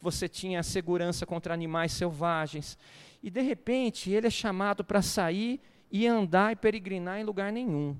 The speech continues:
fora dessa segurança. Abrir mão de tudo aquilo que ele tinha, de toda a segurança de onde ele vivia, pra viver uma coisa incerta.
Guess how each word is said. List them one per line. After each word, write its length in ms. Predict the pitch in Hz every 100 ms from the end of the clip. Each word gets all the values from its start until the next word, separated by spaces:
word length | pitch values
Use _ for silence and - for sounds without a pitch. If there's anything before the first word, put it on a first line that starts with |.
| -
fora 380 | - 202 233 208
dessa 240 | 180 -
segurança. 720 | - 170 151 135 110 - - - _ _ _ _ _ _ _ _ _ _ _ _ _ _ _ _ - - - - -
Abrir 320 | 180 208 247
mão 300 | 208 240 240
de 140 | 202
tudo 200 | - 330
aquilo 320 | 381 - 233
que 120 | 214 202
ele 160 | 165
tinha, 600 | - - 226 262 226 143
de 120 | 131
toda 300 | - 294 339
a 20 | 254
segurança 880 | - 226 220 190 226 254 196 - 151
de 80 |
onde 140 | 170 175
ele 120 | 160
vivia, 460 | 147 139 147 220 233
pra 180 | 202
viver 300 | 196 180 202
uma 160 | 214 196
coisa 300 | 208 208 214
incerta. 880 | 269 - - 165 151 139 - 113